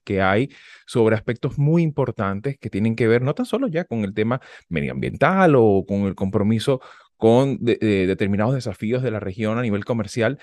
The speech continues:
sino también nos habla de las profundas discrepancias que hay en materia de derechos humanos, democracia y princi-, y, y pautas de gobernabilidad en la que de alguna manera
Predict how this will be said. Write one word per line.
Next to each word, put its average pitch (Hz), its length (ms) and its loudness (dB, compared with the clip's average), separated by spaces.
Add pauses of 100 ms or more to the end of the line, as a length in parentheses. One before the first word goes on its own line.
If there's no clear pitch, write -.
(200)
sino 117 280 -4
también 117 440 2
nos 160 180 0
habla 127 280 0
de 143 100 0
las 113 120 -8
profundas 131 400 -8
discrepancias 120 600 -4
que 101 120 0
hay 101 180 0
en 139 80 -2
materia 107 460 0
de 104 80 0
derechos 107 340 -2
humanos, 120 460 -4
democracia 113 600 -2
y 120 40 -6
princi-, 98 440 -4
y, 113 80 2
y 117 40 4
pautas 113 420 4
de 123 80 2
gobernabilidad 95 800 2 (500)
en 110 120 -2
la 92 100 2
que 78 320 -4
de 65 80 -4
alguna 65 300 -8
manera 110 420 2